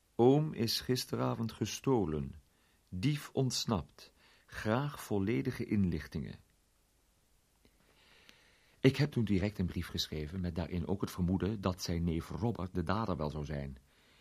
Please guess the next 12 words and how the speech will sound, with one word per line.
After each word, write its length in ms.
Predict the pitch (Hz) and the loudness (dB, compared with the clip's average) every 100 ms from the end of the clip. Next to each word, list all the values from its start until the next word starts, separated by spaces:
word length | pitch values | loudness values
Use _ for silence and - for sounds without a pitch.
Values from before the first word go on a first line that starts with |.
| - _ - | -20 _ -16
Ik 180 | - | -14
voelde 260 | - 147 113 | -6 -6 -2
me 60 | 107 | -2
eigenlijk 300 | 110 101 - | -4 -4 -2
een 80 | |
beetje 280 | 87 87 - | 0 0 -2
opgelaten 760 | - - - 71 73 67 - - - - - - | -8 -8 -8 -6 -6 -6 -10 -14 -14 -20 -20 -6
toen 180 | 107 95 | 0 0
het 140 | 87 | 0
volgende 440 | - 175 170 110 | 0 0 0 -4
telegram 500 | 104 92 87 135 147 | -2 -4 -4 -2 -4
arriveerde. 680 | - 76 76 73 73 64 71 | -4 -6 -6 -4 -4 -4 -10